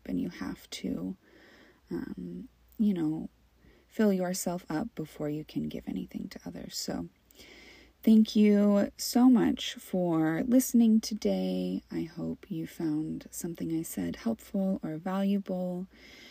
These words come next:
And I, as always, I am here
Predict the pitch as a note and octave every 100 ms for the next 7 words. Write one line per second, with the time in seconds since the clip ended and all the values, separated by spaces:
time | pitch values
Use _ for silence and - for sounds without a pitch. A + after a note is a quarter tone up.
0 | - _ - E3+ E3+ E3 E3 E3 D#3+ E3+
1 | - F3 D#3+ D#3+ D#3+ - E3+ - F#3 F3
2 | F3 F3 F3 F#3 - - E3+ E3+ - E3
3 | E3 D#3+ E3+ - F3